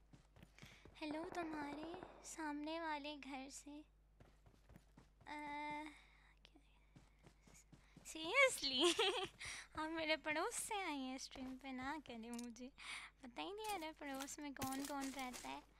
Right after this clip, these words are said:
अगर आप बता दें अपना नाम, शायद पता हो, पर मुझे नहीं पता। अगर आप मेरे पड़ोस से भी आई हैं स्ट्रीम पे तो <laughs> ओ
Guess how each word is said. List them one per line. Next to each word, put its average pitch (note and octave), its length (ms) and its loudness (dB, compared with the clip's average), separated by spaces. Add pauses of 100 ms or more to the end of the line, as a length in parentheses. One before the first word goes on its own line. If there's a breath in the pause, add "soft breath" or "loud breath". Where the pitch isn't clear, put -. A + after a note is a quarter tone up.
(180 loud breath)
अगर C#4 220 -2
आप C4+ 140 0
बता C#4 380 2
दें F#4 140 0
अपना C#4+ 280 2
नाम, C#4 300 2
शायद C4 300 0
पता - 300 -4
हो, C#4+ 120 0
पर C4+ 200 -6
मुझे B3+ 260 -4
नहीं B3+ 200 -2
पता। C4+ 320 -6
अगर C4 160 -6
आप B3+ 160 -4
मेरे B3 220 -2
पड़ोस B3+ 400 -4
से - 200 -10
भी C4+ 240 -10
आई B3+ 160 -4
हैं C4 200 -2
स्ट्रीम C4+ 380 -8
पे C#4 220 -2
तो C#4+ 160 0
<laughs> - 1500 4
ओ E4+ 60 -4